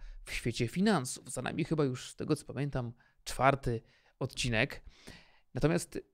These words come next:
temat, którym zajmę się dzisiaj, jest tematem, który zainteresuje zarówno osoby, które dopiero na rynku się pojawiły, jak i te, które są już tutaj całkiem długo.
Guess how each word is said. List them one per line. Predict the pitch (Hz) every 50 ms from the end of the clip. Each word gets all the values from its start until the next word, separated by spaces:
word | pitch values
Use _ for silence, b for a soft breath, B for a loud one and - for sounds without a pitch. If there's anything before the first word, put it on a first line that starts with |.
| _ -
temat, | 151 160 180 170 - -
którym | - - - 147 135 127 120 113
zajmę | 117 139 156 175 165 151 139 120
się | - - 123 113 113 113 110 113
dzisiaj, | 120 127 135 127 - - 117 123 156 - 233 208 101
jest | 120 196 208 - - - - - - - _ _ _
tematem, | - 143 135 123 131 170 208 202 - 202 190 180 180 175 175 170 165 165 - _
który | - - 160 156 147
zainteresuje | 135 151 147 139 135 143 139 127 - 165 160 147 139 135 127
zarówno | 131 156 185 190 202 190 170 160 -
osoby, | - 120 - - 170 160 147 143 151 139
które | - - 147 139 139
dopiero | 135 143 131 - 139 139 139 139 127 123 - -
na | 131 131 131 131
rynku | 127 131 131 127 - 131
się | - - -
pojawiły, | - - 120 120 117 131 175 196 220 208 156
jak | 135 151 170 170 - - - 139
i | 131 127 123 127 - _ _ _ _ _ _ _ _ _ _ _ _ _
te, | - - 135 117 135 175 214 b b b b b b b
które | - - - 269 311 339 320 294 - -
są | - - - -
już | - 196 156 -
tutaj | 170 151 160 147
całkiem | 131 - 165 151 - 160 151 143
długo. | 143 190 196 143 - 110 -